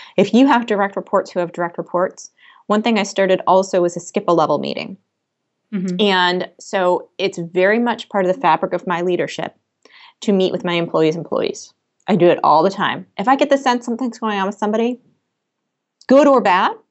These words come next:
Speaker 1: if I think they're doing a fabulous job, if I'm concerned about them, I just set up a meeting. And it's nerve-wracking for their boss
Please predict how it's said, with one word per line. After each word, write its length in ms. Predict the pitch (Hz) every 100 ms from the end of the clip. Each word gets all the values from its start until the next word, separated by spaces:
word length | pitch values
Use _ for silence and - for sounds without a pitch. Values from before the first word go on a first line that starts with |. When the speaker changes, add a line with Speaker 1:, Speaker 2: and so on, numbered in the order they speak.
| _ _
Speaker 1:
if 120 | -
I 60 | 220
think 140 | 220
they're 80 | 220
doing 180 | 220 208
a 40 |
fabulous 480 | - 196 190 214 233
job, 260 | - 233 262
if 80 | 190
I'm 100 | 175
concerned 400 | 196 196 190 196
about 260 | 196 202
them, 240 | 214 269 - _ _ _ _ _
I 140 | 196 214
just 180 | 226 226
set 120 | 208
up 120 | 202
a 20 |
meeting. 280 | 180 180 - - _ _ _ _ _ _ - _ -
And 400 | 214 202 202 -
it's 140 | 277
nerve-wracking 640 | 247 269 466 285 165 175 170
for 120 | -
their 120 | 175
boss 640 | 170 262 - - - -